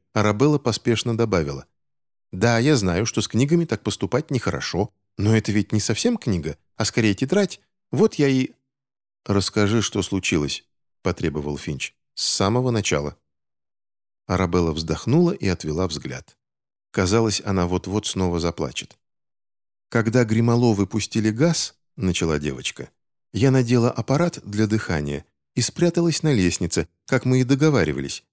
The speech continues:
наблюдала за подвалом и лифтом. Я все ждала, когда же ты откроешь дверь комнатки миссис Поуп,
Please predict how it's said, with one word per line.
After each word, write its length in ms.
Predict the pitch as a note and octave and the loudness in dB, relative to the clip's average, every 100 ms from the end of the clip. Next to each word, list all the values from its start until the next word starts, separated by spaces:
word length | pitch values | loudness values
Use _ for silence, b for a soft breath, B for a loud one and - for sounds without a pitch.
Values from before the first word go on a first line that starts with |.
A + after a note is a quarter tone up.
| - | 0
наблюдала 540 | A#2 A#2 D3 B2 E2 | 2 4 4 4 4
за 120 | D#2+ | 0
подвалом 440 | F#2+ A#2 C3+ D#3 A2+ | -2 0 2 2 2
и 120 | C3+ | 0
лифтом. 400 | G#2+ D#2 - C#2 - _ _ _ _ _ _ - | 0 -2 -6 -10 -12 _ _ _ _ _ _ 0
Я 160 | B2+ | 0
все 180 | A#2 C3 | 2 0
ждала, 320 | A2+ C3+ D3 | 2 2 2
когда 320 | A2 G#2+ A2+ | 0 -2 0
же 120 | A#2+ A#2 | 0 0
ты 120 | B2 | 0
откроешь 420 | A2+ - B2 A2+ | -2 0 2 2
дверь 240 | A2 A#2 | 0 0
комнатки 520 | G2+ - A2+ G2+ - G#2+ | 0 0 0 0 -2 -2
миссис 380 | A2 G2+ A2 | 0 -2 -4
Поуп, 440 | - - D#3 F#2 | -4 -2 0 0